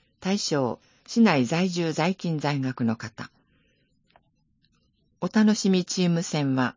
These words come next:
高校生以上の方。費用一人五百円。市卓球連盟登録者。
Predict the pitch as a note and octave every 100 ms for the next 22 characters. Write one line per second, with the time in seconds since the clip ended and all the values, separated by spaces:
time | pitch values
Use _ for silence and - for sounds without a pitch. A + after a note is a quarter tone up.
0 | - G3+ A3 - G3 - F3 - F#3 E3
1 | A2+ G2 B2 - - - - _ _ _
2 | _ _ _ _ G#3 E3+ G#2+ F2+ - A#3+
3 | F3 A2+ C3 C#3+ - B2+ G2+ G2 _ _
4 | _ _ - G3+ - E3 E3 - A3 G3
5 | G3 D#3+ A#2 G2+ A2 D#3+ C#3+ B2 - -